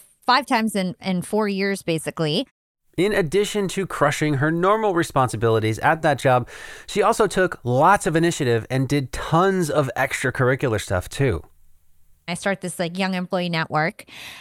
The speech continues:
Speaker 1: and I'm the president. I do that for two years. I launched their first ever company picnic. I do their first holiday party. I started all their traditions, all their charity events, all that stuff. It got me really close with the C E O, the C M O of the company because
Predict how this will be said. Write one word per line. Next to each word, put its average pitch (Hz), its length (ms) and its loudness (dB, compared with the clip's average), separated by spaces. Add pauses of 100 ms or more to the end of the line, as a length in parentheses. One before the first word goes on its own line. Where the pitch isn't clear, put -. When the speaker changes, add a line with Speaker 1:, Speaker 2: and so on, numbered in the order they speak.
(140)
Speaker 1:
and 190 260 0
I'm 190 100 -2
the 220 60 -4
president. 226 480 0
I 208 80 -2
do 208 120 0
that 208 180 0
for 208 80 -4
two - 180 -6
years. 185 540 0
I 185 120 0
launched 185 420 -4
their 180 420 0
first - 420 -4
ever 202 360 0
company 180 360 -4
picnic. 208 460 0
I 214 80 2
do 190 160 -2
their 165 140 0
first - 280 -4
holiday 233 380 2
party. 196 460 0 (200)
I 190 80 -4
started 175 360 -4
all 226 140 2
their 208 120 0
traditions, 196 640 -4
all 190 160 -2
their 190 100 0
charity 196 380 0
events, 185 420 -4
all 196 140 0
that 180 180 -2
stuff. 143 260 -4
It 208 120 -6
got 196 160 2
me 208 160 -2
really 233 360 -4
close 220 280 -2
with 185 80 -6
the 180 80 -2
C 202 260 -2
E 185 60 2
O, 180 160 -2
the 160 100 -6
C 185 220 -6
M 175 120 -4
O 160 280 -4
of 165 100 -8
the 160 60 -10
company 302 420 0
because 175 420 -2